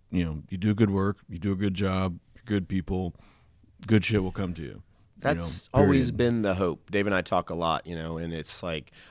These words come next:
Speaker 2: our intentions for what we do are pure. It's something that we love to do. You know, you're in wine and spirits 'cause you love wine and spirits. You're a restaurateur because you love the industry. And so,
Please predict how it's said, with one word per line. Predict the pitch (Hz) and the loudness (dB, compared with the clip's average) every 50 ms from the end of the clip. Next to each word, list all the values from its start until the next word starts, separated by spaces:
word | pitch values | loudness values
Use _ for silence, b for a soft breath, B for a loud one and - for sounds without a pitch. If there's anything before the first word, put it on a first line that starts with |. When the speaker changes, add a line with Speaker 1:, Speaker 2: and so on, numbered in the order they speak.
| B B | B B
Speaker 2:
our | 135 143 147 | 8 8 8
intentions | 139 - 165 165 165 165 180 175 175 165 | 8 8 6 6 6 6 4 4 4 2
for | - - 117 | 2 2 2
what | 117 85 | 2 2
we | 98 113 | 0 0
do | 101 104 110 107 101 | 0 0 0 2 2
are | 90 82 | 0 -2
pure. | - - 90 78 67 67 71 - | -4 -8 -8 -8 -10 -12 -10 -10
It's | - 82 - | -4 -2 0
something | - 104 92 - 104 95 | 0 0 0 -2 -4 -4
that | 95 90 67 | -4 -4 -4
we | 85 90 85 | -4 -6 -2
love | 80 82 85 - - | 2 2 2 2 -2
to | - - | -6 -12
do. | 78 71 - 64 55 57 64 | -12 -14 -14 -14 -14 -16 -16
You | 80 85 | -14 -14
know, | 80 78 | -12 -12
you're | 78 80 90 95 98 98 92 92 92 - | -10 -8 -8 -6 -4 -4 -4 -6 -6 -8
in | - 95 95 95 92 92 92 90 92 b b b b b b | -6 -6 -6 -4 -4 -6 -6 -8 -10 b b b b b b
wine | 101 104 101 | 0 2 2
and | 95 95 - | 2 2 -2
spirits | - - 101 101 - | 0 0 -2 -2 -2
'cause | - - 113 101 | -2 -2 -2 -2
you | 101 101 104 98 | 0 0 0 0
love | 98 101 98 95 92 87 | 0 0 0 0 0 -2
wine | 87 95 95 95 | -4 -4 -4 -4
and | 87 | -4
spirits. | - - - 95 85 78 76 - - | -6 -6 -6 -6 -6 -6 -6 -8 -8
You're | 92 92 95 95 95 87 | -8 -6 -6 -6 -6 -6
a | 76 95 92 | 0 0 2
restaurateur | 90 90 90 - - - 101 95 92 90 - - 104 95 95 92 92 92 92 B B B B | 2 2 -2 -4 -4 -4 -6 -6 -6 -8 -8 -6 -6 -4 -4 -4 -6 -6 -8 B B B B
because | - 98 - 107 101 92 87 90 | -16 -6 -4 -4 -4 -4 -6 -8
you | 95 92 | -8 -6
love | 92 92 92 92 87 87 | -4 -4 -4 -4 -6 -8
the | 92 - 92 | -10 -8 -6
industry. | 98 98 87 - - - 82 73 69 69 | -6 -2 -2 -2 -2 -2 -6 -12 -12 -12
And | 69 82 85 | -12 -6 -2
so, | - - - 92 87 82 | -2 0 0 -2 -6 -8